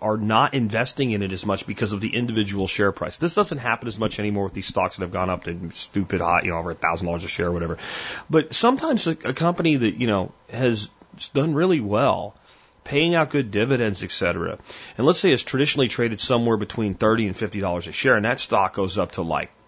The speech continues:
a hundred and twenty dollars a share, and they just feel like there's investor, investor reluctance to buy it at that high a price.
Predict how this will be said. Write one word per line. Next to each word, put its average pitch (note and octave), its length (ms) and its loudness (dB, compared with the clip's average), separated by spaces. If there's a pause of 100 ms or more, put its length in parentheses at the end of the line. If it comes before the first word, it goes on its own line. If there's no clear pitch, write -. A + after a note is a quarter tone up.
(380)
a A2 140 4
hundred G#2+ 360 4
and G2 360 2
twenty G2 200 2
dollars E2+ 240 0
a D#2+ 40 -10
share, C#3+ 440 2 (540)
and D#3 120 2
they E3+ 100 4
just G3 200 -2
feel G3+ 120 4
like E3+ 140 2
there's C#3 200 -2
investor, C#3 540 -2 (220)
investor C#3+ 580 0
reluctance G#2 1040 -2 (580)
to D3 120 2
buy C3 320 4
it D3+ 220 0
at G#2+ 180 -2
that G#2+ 140 4
high G2 180 0
a E2+ 60 -4
price. - 600 0